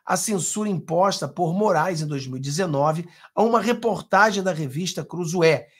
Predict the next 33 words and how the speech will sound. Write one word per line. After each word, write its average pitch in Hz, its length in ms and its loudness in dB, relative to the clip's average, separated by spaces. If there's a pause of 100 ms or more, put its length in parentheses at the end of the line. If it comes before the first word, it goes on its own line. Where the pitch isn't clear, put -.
(120)
que 196 140 0
revelava 180 760 0 (300)
o 170 480 2
codinome 170 760 0
do 160 140 -2
ministro 165 580 -4
Dias 170 460 -4
Toffoli 170 580 -4 (240)
nos 180 220 -2
seus 220 300 0
arquivos. 170 720 -4 (280)
Cara, 214 220 2
eu 208 100 0
lembro 185 360 -2
disso 147 180 -6
aqui, 160 200 -12
pessoal, 135 340 -8
e 135 60 -2
a 131 40 -2
gente 151 220 -6
precisa, 156 640 -8 (1120)
é, 131 460 2 (220)
ver 240 280 0
o 226 60 0
que 180 80 -6
está 156 160 -2
acontecendo 131 460 -6
com 120 80 -12
o - 20 -10
nosso 117 240 -8
Brasil, 101 360 -14
né? 107 100 -20 (180)
Porque 123 480 -8